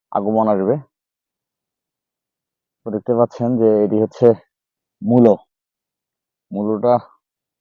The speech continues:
প্রধানত শীতকালেই বেশি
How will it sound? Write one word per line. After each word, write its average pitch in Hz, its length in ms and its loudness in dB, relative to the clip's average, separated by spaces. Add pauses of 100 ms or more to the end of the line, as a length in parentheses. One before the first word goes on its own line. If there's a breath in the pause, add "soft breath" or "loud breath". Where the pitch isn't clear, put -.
(1300)
প্রধানত 110 360 -2 (320)
শীতকালেই 120 500 0
বেশি 113 140 -2